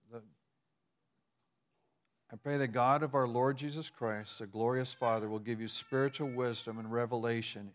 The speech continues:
in your growing knowledge of him." So again, Isaiah was saying this would be the spirit that was resting on Jesus. But the next step is to say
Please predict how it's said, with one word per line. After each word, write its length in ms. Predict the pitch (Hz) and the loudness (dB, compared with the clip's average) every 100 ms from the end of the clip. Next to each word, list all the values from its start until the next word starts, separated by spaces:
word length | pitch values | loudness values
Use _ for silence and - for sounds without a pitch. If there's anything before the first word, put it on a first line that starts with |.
| 123 | -10
in 100 | 107 | -8
your 120 | 104 | -8
growing 560 | 101 107 110 110 110 107 104 | -8 -6 -4 -4 -8 -12 -14
knowledge 420 | 104 98 98 92 | -10 -8 -10 -14
of 80 | 104 _ | -20 _
him." 160 | 113 98 101 _ _ _ _ _ _ _ _ _ _ _ _ _ _ _ _ | -20 -18 -20 _ _ _ _ _ _ _ _ _ _ _ _ _ _ _ _
So 220 | - - 131 | -14 0 0
again, 420 | 123 139 127 120 135 | 2 2 0 -2 -4
Isaiah 720 | 127 113 143 151 143 120 113 _ _ _ | -4 0 4 6 4 2 -2 _ _ _
was 120 | 120 | -10
saying 320 | - 131 113 107 | -4 -2 -2 2
this 240 | 165 165 | 2 2
would 160 | 156 117 | -4 -2
be 160 | 135 | 0
the 80 | 120 | 0
spirit 560 | 110 - - 131 120 - | -2 -6 0 2 2 0
that 100 | 117 | -4
was 320 | 113 110 98 | -2 -4 -4
resting 540 | 110 123 127 - 117 | 0 0 0 -4 -6
on 180 | 113 107 | -6 -6
Jesus. 600 | 101 117 117 110 113 - - _ _ _ _ _ _ _ _ - | -6 -4 -4 -6 -8 -10 -14 _ _ _ _ _ _ _ _ 2
But 320 | 131 123 - _ _ _ _ _ | 4 4 2 _ _ _ _ _
the 100 | 139 | 0
next 300 | 127 139 127 | 2 2 2
step 460 | - - 147 147 139 | -2 2 6 6 4
is 160 | 120 - | -4 -4
to 100 | 113 | -4
say 400 | - 127 123 | 0 2 2